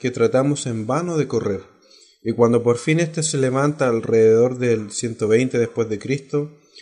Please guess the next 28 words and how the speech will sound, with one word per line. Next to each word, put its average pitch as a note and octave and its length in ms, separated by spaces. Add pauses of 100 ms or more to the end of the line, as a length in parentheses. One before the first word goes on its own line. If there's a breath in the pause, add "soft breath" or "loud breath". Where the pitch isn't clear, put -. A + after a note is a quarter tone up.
(280 soft breath)
con B2+ 160
los A#2+ 160
escritos C#3+ 420
de C#3 80
los C3 120
primeros C3+ 400
padres C3 500
de A#2 80
la A2 100
iglesia, C#3+ 560 (460 loud breath)
encontramos D3 720
una D#3 180
iglesia D3 460
muy D#3 220
diferente F3+ 520
en A#2+ 160
varios G3 320
aspectos D#3+ 560
de A#2 80
los A2+ 220
días B2+ 200
de A#2 80
San A2+ 200
Pedro C3+ 400
y - 20
de B2+ 80
San A#2+ 220
Pablo. F#2 500